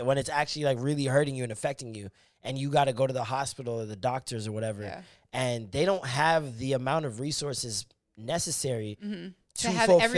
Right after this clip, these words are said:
Speaker 2: everybody at once.
Speaker 1: everybody at once on top of the person that has a lung transplant coming up,
Speaker 2: Yeah.
Speaker 1: a heart attack, uh, <laughs> severed leg. Like, there's so
Speaker 2: Mm-hmm.
Speaker 1: many other just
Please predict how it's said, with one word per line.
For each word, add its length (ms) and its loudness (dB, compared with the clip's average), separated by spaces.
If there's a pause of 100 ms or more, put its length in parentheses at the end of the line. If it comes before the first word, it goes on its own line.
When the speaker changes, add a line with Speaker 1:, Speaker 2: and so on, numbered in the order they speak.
(120)
Speaker 2:
everybody 200 10
at 200 2
once. 300 -4 (100)
Speaker 1:
everybody 600 10
at 140 8
once 380 2 (100)
on 360 4
top 680 4 (340)
of 180 6
the 80 2
person 440 0
that 180 6
has 300 6
a 160 0
lung 320 6
transplant 640 2
coming 280 -2
up, 200 -10 (140)
Speaker 2:
Yeah. 120 -6
Speaker 1:
a 200 10
heart 320 12
attack, 540 0 (260)
uh, 560 6 (340)
<laughs> 320 2
severed 500 4
leg. 320 10
Like, 200 10 (220)
there's 180 6
so 180 8
Speaker 2:
Mm-hmm. 80 10
Speaker 1:
many 260 6 (120)
other 400 8
just 300 0